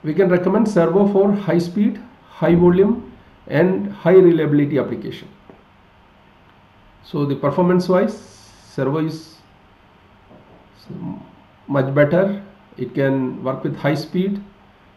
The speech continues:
and a high volume production you can take out, and also it's more reliable. You don't afraid that some dimension will be missing, some dimension will be inaccurate,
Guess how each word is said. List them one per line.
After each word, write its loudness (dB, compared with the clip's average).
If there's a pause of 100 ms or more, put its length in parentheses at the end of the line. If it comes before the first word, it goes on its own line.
(140)
and -6
a -4
high -4
volume 0
production -2
you 0
can -4
take -6
out, -4 (760)
and -2
also -2
it's -10
more -2
reliable. 0 (600)
You -6
don't 0
afraid -2
that -4 (380)
some -6
dimension -4
will -4
be -4
missing, -6 (520)
some -4
dimension -2
will -2
be -4 (340)
inaccurate, -8